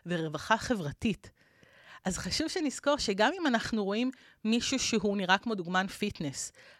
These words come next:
אנחנו לא יודעים מה בדיקות הדם שלו. ונניח שבדיקות הדם שלו הן מדהימות. אנחנו לא יודעים מה המצב הנפשי שלו, מה המצב החברתי שלו. אם הוא בדיכאון, גם אם הבדיקות דם שלו טובות, הוא לא בריא. אז, אמ,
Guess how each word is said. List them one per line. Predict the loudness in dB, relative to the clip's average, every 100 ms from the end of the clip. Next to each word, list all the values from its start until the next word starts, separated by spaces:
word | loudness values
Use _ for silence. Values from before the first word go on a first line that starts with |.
| _
אנחנו | -4 -2 -2
לא | 2
יודעים | 2 4
מה | 6 6
בדיקות | 4 0 2
הדם | 2 2 2
שלו. | -6 -6 -8 _ -20 -4
ונניח | -2 0 2 0
שבדיקות | 0 -2 -2 -2
הדם | 0 0
שלו | 0 -2
הן | 0
מדהימות. | -2 -2 -2 -4 -12 -20 _ _ -14
אנחנו | -8 -2
לא |
יודעים | 0 0
מה | 0
המצב | 0 2 2
הנפשי | 0 -6 -8
שלו, | -6 -2 0 4
מה | 4
המצב | 4 2 0
החברתי | -2 -8 -6 -6
שלו. | -4 -2 -4 -8 -20 -4
אם | 2
הוא | 4
בדיכאון, | 4 4 0 0 2 4 2 -6 _ _ _ _ _ _ _ _ -6
גם | 4 6
אם | 6
הבדיקות | 6 4 2 6
דם | 6
שלו | 6 2
טובות, | 2 2 4 2 _ _ 0
הוא | 6
לא | 8
בריא. | 8 8 6 2 -8 _ _ _ -20 -20 -10 -2
אז, | -2 0 2 4 4 4 4
אמ, | 0